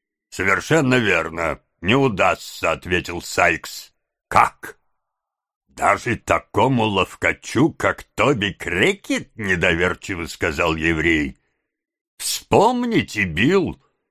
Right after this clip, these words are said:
что за народ эти женщины?» «Да, даже ловкачу Тоби Крекету», — ответил Сайкс.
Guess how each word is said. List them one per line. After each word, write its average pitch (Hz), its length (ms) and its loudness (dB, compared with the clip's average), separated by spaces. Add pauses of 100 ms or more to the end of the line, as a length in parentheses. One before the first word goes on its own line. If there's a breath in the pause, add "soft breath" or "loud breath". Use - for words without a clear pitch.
(100)
что 131 400 2
за 139 160 0
народ 151 500 2
эти 180 280 0
женщины?» 117 1000 -4 (760)
«Да, 139 480 4 (380)
даже 101 340 -2
ловкачу 143 560 2
Тоби 139 300 0
Крекету», — 95 680 -2
ответил 90 460 -6
Сайкс. - 640 -2